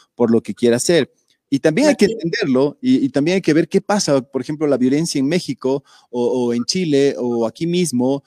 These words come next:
Speaker 1: eh, ¿es válido, no es válido? Podemos a-, analizarlo, ¿no? Y encontrar la, lo-, los sustentos o las razones, las motivaciones. Em, históricamente, creo que hay que plantearnos una cronología, como te decía hace un anterior,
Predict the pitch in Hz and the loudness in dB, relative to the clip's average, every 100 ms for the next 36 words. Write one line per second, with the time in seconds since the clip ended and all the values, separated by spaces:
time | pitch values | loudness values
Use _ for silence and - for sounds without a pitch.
0 | _ _ 120 120 117 - 147 151 131 156 | _ _ -6 -4 -4 -6 -8 -2 2 4
1 | 190 185 170 143 127 - 147 170 160 151 | 4 4 2 0 0 0 2 2 2 0
2 | 139 170 190 240 220 147 131 135 120 - | 0 -2 0 0 -2 -4 -2 -2 -2 -2
3 | 185 127 107 120 135 135 131 123 147 151 | -4 -2 -4 0 0 -2 -4 -4 -2 0
4 | 135 113 113 - 117 110 - 110 151 156 | -2 -2 -6 -6 -6 -8 -10 -6 -4 -4
5 | 156 156 151 - 117 113 107 101 - 156 | -2 -2 -2 -2 -2 -2 -4 -6 -4 -2
6 | 151 143 117 107 101 104 90 - 131 101 | -2 -2 -2 -4 -6 -10 -8 -2 -2 -2
7 | - - - - _ 120 117 113 113 117 | -10 -20 -20 -20 _ -2 0 2 0 -2
8 | 113 _ - _ _ - - 233 262 208 | -6 _ -18 _ _ -8 2 4 4 2
9 | 180 185 180 156 160 - - 160 156 160 | 4 4 4 2 2 -2 -4 -4 -2 -4
10 | 156 160 156 151 127 139 147 135 139 147 | -2 -2 -2 -4 -4 -4 -4 -4 -4 -6
11 | 143 127 117 113 151 135 127 120 117 113 | -4 -4 -4 -6 -8 -6 -8 -8 -8 -8
12 | 113 - 139 139 - 131 139 127 123 147 | -8 -8 -8 -8 -8 -8 -8 -6 -4 -4